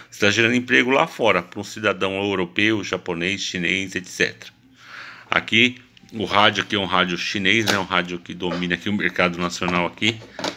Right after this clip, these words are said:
pelo preço, que nós não temos fabricante no Brasil, mas antenas nós temos fabricantes brasileiras. Então dê preferência pra produtos nacionais, você acaba gerando empregos aqui no Brasil. Gente, muito obrigado aí por,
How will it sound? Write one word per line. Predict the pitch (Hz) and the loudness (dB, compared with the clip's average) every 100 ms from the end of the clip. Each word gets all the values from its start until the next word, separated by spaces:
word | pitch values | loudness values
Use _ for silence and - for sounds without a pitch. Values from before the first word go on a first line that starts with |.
| - - - | -4 -4 0
pelo | 139 156 | 4 4
preço, | 156 131 113 - - - | 6 6 4 2 -10 -8
que | |
nós | 104 104 | -4 -2
não | 113 127 | -4 -4
temos | 127 123 | -6 -4
fabricante | 123 120 120 120 120 | -2 -2 -2 -2 0
no | |
Brasil, | 131 123 101 | 2 2 2
mas | 92 95 107 | 0 0 0
antenas | 113 113 117 123 127 | 0 2 2 2 0
nós | 147 147 | -4 -2
temos | 123 98 - | -6 -4 -2
fabricantes | 95 90 - 90 | -2 -2 -6 -6
brasileiras. | 90 92 87 87 76 71 - - - - - - | -4 -4 -2 -4 -4 -6 -12 -20 -20 -18 -18 -16
Então | - 101 | -6 -2
dê | 110 | 2
preferência | 113 127 127 127 123 123 | 4 2 4 4 4 2
pra | 123 123 | 0 0
produtos | 117 110 113 - | -2 -6 -10 -6
nacionais, | 117 113 127 117 87 | -4 -2 -2 -2 -2
você | - - 92 | -4 -6 -4
acaba | 98 98 | -2 0
gerando | 101 98 104 | 2 0 0
empregos | 101 95 98 98 | -4 0 0 0
aqui | 95 - - - 131 | -4 -4 -12 -6 -4
no | 131 | -2
Brasil. | 127 123 - - - - - - - - - - | -2 -2 -4 -12 -18 -20 -20 -20 -20 -20 -20 -2
Gente, | 104 90 - | 0 0 0
muito | 101 120 | -4 0
obrigado | 113 107 104 101 | 4 6 6 2
aí | |
por, | 92 - 98 92 | -2 -6 -6 -6